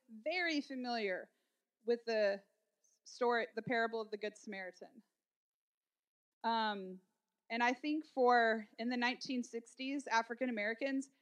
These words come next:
I think this idea of the Sam-, the problems between the Samaritans and the Jewish people probably meant something very different to him and his family and his church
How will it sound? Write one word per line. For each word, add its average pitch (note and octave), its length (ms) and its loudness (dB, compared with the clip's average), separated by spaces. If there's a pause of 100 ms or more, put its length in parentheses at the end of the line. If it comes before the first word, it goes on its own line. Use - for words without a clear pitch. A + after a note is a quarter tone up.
(180)
I - 20 -14
think B3 200 -6
this C4 180 -4
idea A#3+ 560 2
of G#3 160 -4
the G3 80 -14
Sam-, G#3+ 240 -10 (240)
the G3 100 -8 (400)
problems B3+ 440 4
between A3+ 360 -8
the G#3 80 -12
Samaritans B3 760 -2
and A3 120 -8
the G3 60 -8
Jewish A#3+ 380 -8
people E4 480 -2 (600)
probably D4 400 2
meant C#4 320 4
something B3 320 -2
very A#3+ 260 2
different B3 680 -2 (260)
to G#3+ 100 -10
him G3 460 -6 (340)
and F#3 80 -10
his A#3 180 -6
family A3+ 420 -6
and F#3+ 80 -8
his A3 240 -4
church - 460 -6